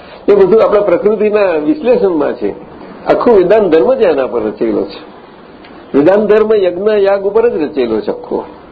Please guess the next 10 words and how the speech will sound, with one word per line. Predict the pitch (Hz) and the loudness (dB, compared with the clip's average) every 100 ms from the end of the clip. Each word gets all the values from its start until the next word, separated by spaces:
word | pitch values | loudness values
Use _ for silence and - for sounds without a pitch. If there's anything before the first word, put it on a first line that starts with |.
| - - - - - - | -20 -20 -20 -20 -6 0
આહુતિ | 160 208 208 170 | 2 2 2 0
ને | 139 | 0
યજ્ઞ | 139 185 180 160 | 0 0 2 0
ને | 139 139 | 0 -2
બધું | 156 - 120 | -2 -2 -4
જ. | - - - - - - - - - - - | -8 -20 -20 -20 -20 -20 -20 -20 -20 -20 -4
હમ? | 147 240 | -2 -2
સ્વાહા | 233 - 143 120 113 107 95 120 151 143 135 131 | -4 -2 2 4 2 0 -2 -2 -2 -2 -4 -4
બધું. | 127 - - - - - - - - - - - - - - - - - - - - | -6 -8 -12 -14 -16 -18 -18 -20 -20 -20 -20 -20 -20 -20 -20 -20 -20 -20 -20 -20 -6
બહુ. | 277 466 381 - | 0 2 2 -2